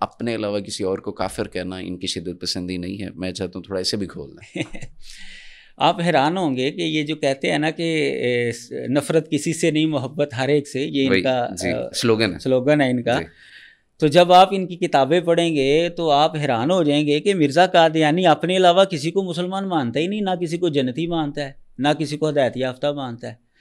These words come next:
Speaker 2: कहता है, "मेरे मुखालिफिन का नाम यहूदी और ईसाई और मुशरिक रखा गया है।"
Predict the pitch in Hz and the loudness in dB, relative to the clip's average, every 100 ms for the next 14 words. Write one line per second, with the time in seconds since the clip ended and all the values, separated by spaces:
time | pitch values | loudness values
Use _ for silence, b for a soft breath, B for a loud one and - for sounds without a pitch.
0 | _ 165 143 190 170 160 175 160 151 147 | _ 2 6 4 6 2 2 0 2 2
1 | 143 156 165 160 151 156 143 127 117 143 | 0 -2 0 0 0 -2 -2 -2 -2 -2
2 | 143 - 131 143 131 147 156 156 - 139 | -2 -2 -2 -2 -4 -2 -2 -4 -6 -10
3 | 127 120 123 | -8 -12 -16